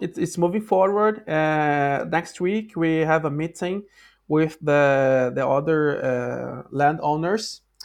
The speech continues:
And then, uh, it looks like they are positive to the project. So I really hope that, uh, they are. And if they are, so we just have to do the formalities,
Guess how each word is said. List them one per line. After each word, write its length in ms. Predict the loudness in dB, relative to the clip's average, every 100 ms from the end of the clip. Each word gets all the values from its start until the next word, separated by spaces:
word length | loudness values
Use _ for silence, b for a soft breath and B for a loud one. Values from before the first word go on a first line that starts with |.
| B B B B
And 180 | -2 2
then, 400 | 2 2 2 0
uh, 300 | 0 0 -2
it 200 | -8 -6 0
looks 260 | 0 0
like 360 | 2 4 2 -2
they 180 | -4 -2
are 100 | 0
positive 520 | 2 2 0 -6 -8
to 80 | -10
the 80 | -12
project. 480 | -4 -2 -2 -4 -8
So 440 | 0 4 4 4
I 140 | 2 2
really 320 | 2 -2 0
hope 340 | 2 2 2
that, 240 | 0 0 0
uh, 220 | 0 0
they 140 | 0
are. 500 | 0 4 4 4 2 -4 b b -6
And 120 | -4
if 140 | -4
they 140 | 2 4
are, 280 | 6 4
so 500 | 0 0 2 2 0 -2
we 100 | -2
just 300 | -2 -2 -2
have 180 | -2 -4
to 120 | -6
do 120 | -2
the 120 | -2
formalities, 920 | -4 -2 0 0 -2 -4 -4 -8 -18